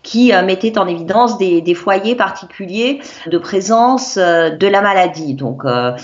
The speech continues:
on les connaît maintenant, c'est, c'est l'Est de la France et, euh, le bassin parisien, au-delà, euh, un peu au-delà de, de la région Île-de-France. Et donc, euh, nous, d'habitude, nous travaillons sur, euh,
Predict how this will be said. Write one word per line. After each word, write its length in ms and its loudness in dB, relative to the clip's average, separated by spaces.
on 80 -4
les 120 0
connaît 240 2
maintenant, 460 2
c'est, 480 -2
c'est 160 -4
l'Est 260 0
de 60 2
la 160 0
France 680 -2
et, 220 0
euh, 260 0
le 200 2
bassin 340 2
parisien, 580 -4
au-delà, 480 -2
euh, 220 -4
un 60 -6
peu 140 -10
au-delà 320 -2
de, 280 -6
de 220 -8
la 100 -4
région 320 -6
Île-de-France. 720 -10
Et 140 2
donc, 340 0
euh, 220 4
nous, 500 2
d'habitude, 680 -2
nous 200 -2
travaillons 680 0
sur, 560 -6
euh, 260 2